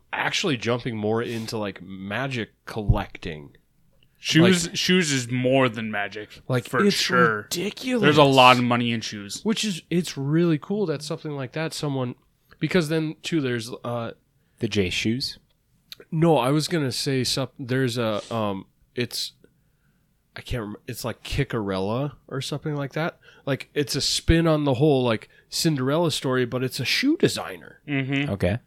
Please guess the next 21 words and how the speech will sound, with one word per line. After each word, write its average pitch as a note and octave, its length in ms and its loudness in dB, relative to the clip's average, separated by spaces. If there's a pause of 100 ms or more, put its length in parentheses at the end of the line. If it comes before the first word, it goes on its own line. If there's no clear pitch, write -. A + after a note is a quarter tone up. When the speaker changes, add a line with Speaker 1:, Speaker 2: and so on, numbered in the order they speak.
(120)
Speaker 1:
Like, C3 260 0
and D3 160 2
there's C3 200 2
this A#2+ 120 -8
big C3+ 300 -6
fancy B2+ 520 -6
head B2+ 200 -4
designing A#2+ 460 -4
thing. - 160 -8
I G#2+ 260 -10 (180)
saw, - 300 -10 (580)
weirdly D3 640 0
enough, G#2+ 400 -2
ran G2 200 -4
across G2 400 -6
the F#2+ 120 -8
trailer F#2+ 500 -4
and G2+ 80 -4
I A2 40 -4
was A2+ 100 -4
like, G#2 220 -6